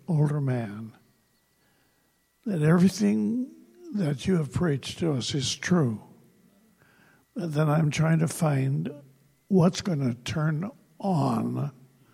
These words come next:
the living word of God so that we are convinced that we can see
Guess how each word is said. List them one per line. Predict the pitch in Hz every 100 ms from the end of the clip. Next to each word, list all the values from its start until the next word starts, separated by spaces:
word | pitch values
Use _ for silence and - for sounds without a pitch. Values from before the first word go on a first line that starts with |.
| _ _ - - -
the | 156 147
living | 143 180 208 202 196 202 302
word | 311 190 175 160
of | 170 160 143
God | 170 123 107 113 139 143 156 - _ _ - - _
so | - - 165
that | 147 151 190 240
we | 233 208 156 151 165 170
are | 285 190 151
convinced | - 160 143 139 131 165 160 135 226 - - - - - _ _ _ _ _ _ _ _ _ _ _ _ _ _ _
that | - 196
we | 156 156
can | - 185 175 175 127
see | - - - - -